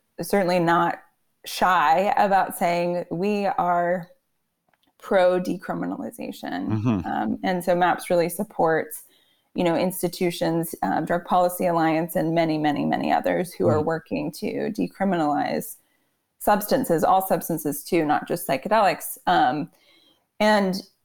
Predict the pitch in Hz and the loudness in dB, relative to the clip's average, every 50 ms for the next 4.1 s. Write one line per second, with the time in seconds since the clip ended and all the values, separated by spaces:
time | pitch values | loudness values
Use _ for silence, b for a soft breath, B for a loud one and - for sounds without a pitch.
0 | _ _ _ 170 175 196 190 185 180 180 180 175 175 - - - _ 185 180 202 | _ _ _ -4 2 4 6 6 6 6 6 4 2 0 -2 -8 _ -2 2 4
1 | 185 190 185 180 175 180 175 190 180 175 175 175 170 - 170 170 156 - - - | 4 4 2 0 -2 -2 2 2 2 4 2 0 -2 -2 -4 -4 -4 -6 -10 -8
2 | - - 170 170 170 170 - - 180 175 175 - - 165 160 165 165 170 160 170 | -4 -2 -2 -2 -2 -6 -6 -6 -6 -6 -6 -4 -2 -2 -2 0 0 -2 -2 -2
3 | 165 - 180 151 - - - - 202 180 185 190 - - - 143 143 156 - - | -4 -6 -8 -8 -8 -8 -12 -6 -4 -4 -4 -6 -6 -2 0 2 2 2 0 -2
4 | 185 - | -6 -8